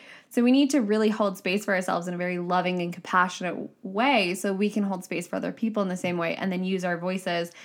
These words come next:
and have a clear, open communication channel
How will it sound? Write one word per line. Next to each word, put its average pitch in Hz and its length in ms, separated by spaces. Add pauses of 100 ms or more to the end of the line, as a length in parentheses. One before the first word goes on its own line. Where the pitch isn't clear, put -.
(140)
and 196 80
have 196 160
a 196 60
clear, 190 400
open 190 320
communication 208 600
channel 180 420